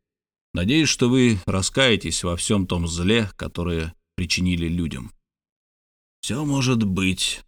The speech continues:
спокойно ответил Айртон. Гленарван обратился к боцману. "Итак, Айртон, вы продолжаете настаивать на том, чтобы я высадил вас на необитаемый остров?" "Да". "Остров Тобор вам подходит?"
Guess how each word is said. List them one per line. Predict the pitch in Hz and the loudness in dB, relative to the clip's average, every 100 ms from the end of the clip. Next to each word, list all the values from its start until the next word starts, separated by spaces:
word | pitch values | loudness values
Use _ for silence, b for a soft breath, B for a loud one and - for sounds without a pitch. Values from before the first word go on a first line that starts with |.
| _ | _
спокойно | - - 90 147 139 120 | -8 -4 2 4 6 4
ответил | 113 110 104 107 - | 4 2 2 -2 -2
Айртон. | 98 82 80 85 71 - _ _ _ _ _ - | -2 -2 -4 -6 -8 -10 _ _ _ _ _ -6
Гленарван | 87 135 147 147 147 131 98 | 0 4 4 4 4 2 0
обратился | 113 117 117 139 - | 2 2 2 2 2
к | 120 | 2
боцману. | 110 98 - 85 76 - _ _ _ _ _ _ _ | 4 2 2 -4 -6 -8 _ _ _ _ _ _ _
"Итак, | 101 117 120 117 | -4 2 2 6
Айртон, | 110 107 104 95 85 - | 4 4 2 0 0 -2
вы | 95 139 - - | 2 2 0 -2
продолжаете | 117 113 113 127 135 127 | 2 4 4 4 4 4
настаивать | 117 110 - 127 123 113 | 4 4 4 4 4 2
на | 92 | 0
том, | - 104 | 2 0
чтобы | - 87 85 | 0 -2 0
я | 92 92 | 2 2
высадил | 107 104 101 95 | 2 2 0 2
вас | 98 101 - - - | 2 0 -2 -8 -6
на | 85 | 0
необитаемый | 92 92 98 113 107 101 - | 2 2 4 4 4 4 2
остров?" | - - 80 - _ _ _ | 0 0 -6 -10 _ _ _
"Да". | 82 80 85 104 - - _ _ _ _ _ _ _ _ 107 | -8 -2 0 0 -2 -14 _ _ _ _ _ _ _ _ 2
"Остров | 123 - 123 - | 2 4 0 2
Тобор | 113 107 127 | 2 4 6
вам | 120 120 | 6 4
подходит?" | 117 - 156 151 104 | 4 0 0 0 -2